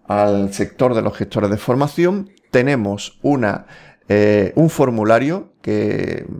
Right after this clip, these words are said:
colabora con Autoforma, donde podrás, eh,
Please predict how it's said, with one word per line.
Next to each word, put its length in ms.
colabora 540
con 160
Autoforma, 840
donde 640
podrás, 880
eh, 720